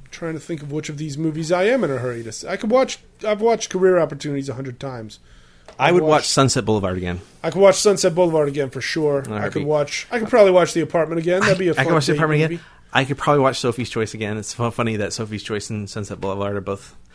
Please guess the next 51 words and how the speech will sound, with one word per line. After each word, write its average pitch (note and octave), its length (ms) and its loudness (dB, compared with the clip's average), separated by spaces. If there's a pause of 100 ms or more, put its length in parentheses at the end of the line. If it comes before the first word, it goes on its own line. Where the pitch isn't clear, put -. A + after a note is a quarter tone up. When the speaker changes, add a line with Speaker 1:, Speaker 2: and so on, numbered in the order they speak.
(680)
Speaker 2:
I F#3 80 -2
mean, G3 200 8 (400)
I, D3+ 240 -2
I D3 60 -2
have C#3 260 -2
all C3 80 -2
these B2 160 -6
other A#2+ 140 -6
movies A2+ 320 -8
I G#2+ 60 -4
wanna F#2+ 300 -12 (560)
Speaker 1:
Exactly. D3 760 -2
Speaker 2:
I A2+ 80 -8
Speaker 1:
There's D3+ 140 -2
a E3 60 2
Speaker 2:
wanna F#3 100 6
Speaker 1:
lot G#3 100 8
of G3+ 60 6
Speaker 2:
watch. G3+ 80 8
Speaker 1:
other F#3+ 100 4
movies E3+ 320 2
we E3+ 120 0
need E3 140 0
to C#3+ 60 -6
get D3+ 200 -2
to D3+ 140 -8
first. B2+ 460 -6
Speaker 2:
Yeah, G2+ 280 -4
we G#2+ 80 -6
got G#2+ 80 -4
a G#2 40 -4
Speaker 1:
before D3 240 -2
Speaker 2:
full D3 100 -2
Speaker 1:
we C#3+ 40 -4
Speaker 2:
bucket C#3+ 140 -4
full. D#3 100 -4
Speaker 1:
revisit C#3 340 -2 (160)
any D#3 320 -4
of A#2 120 -14
these. A#2 140 -12
Speaker 2:
So, D3+ 400 4 (100)
so - 180 0
we F3+ 140 2
have F3 440 -2
a C#3 80 -4
new, C#3 440 0 (200)
a C#3 80 -4
new E3 160 4
bucket. - 540 -2 (180)
Speaker 1:
Yes. D3+ 600 -4 (100)
Speaker 2:
For, C3+ 420 0